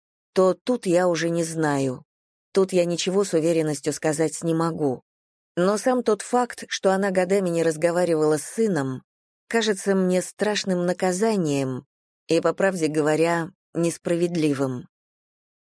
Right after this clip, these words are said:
Я вспоминаю слова Льва Толстого, которые он написал в тысяча восемьсот восемьдесят четвертом году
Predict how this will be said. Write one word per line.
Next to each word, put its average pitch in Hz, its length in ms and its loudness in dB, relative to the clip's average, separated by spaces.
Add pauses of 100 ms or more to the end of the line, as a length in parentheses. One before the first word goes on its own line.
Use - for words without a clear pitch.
(240)
Я 202 240 4
вспоминаю 254 560 2
слова 208 340 2
Льва 208 280 2
Толстого, 202 600 0
которые 190 440 0
он 180 140 0
написал 196 420 -4
в 190 120 -8
тысяча 185 380 -6
восемьсот 165 520 -2
восемьдесят 151 540 -2
четвертом 151 580 -2
году 160 440 0